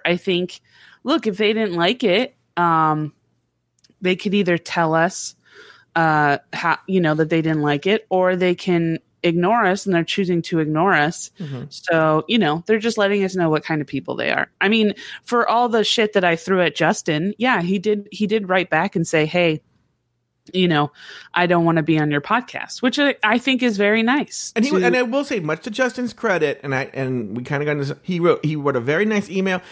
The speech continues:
Speaker 2: and then even wrote a follow-up very nice email. So he's a very nice person. But I, I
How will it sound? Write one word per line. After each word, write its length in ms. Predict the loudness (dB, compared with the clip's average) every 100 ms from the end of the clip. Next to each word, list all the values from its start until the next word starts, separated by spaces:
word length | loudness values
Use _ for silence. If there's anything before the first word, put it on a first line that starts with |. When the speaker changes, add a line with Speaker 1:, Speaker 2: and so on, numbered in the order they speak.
| -6
Speaker 2:
and 160 | -2 0
then 100 | -2
even 220 | -4 0
wrote 120 | 2
a 60 | 0
follow-up 560 | -2 0 2 4 2 2
very 240 | -2 -2
nice 240 | -6 -10
email. 360 | -12 -14 -14 -10
So 120 | -2
he's 120 | 0 2
a 60 |
very 200 | 2 2
nice 200 | 2 -2
person. 440 | -2 -6 -6 -10 -12
But 140 | -6
I, 20 |
I 60 | -6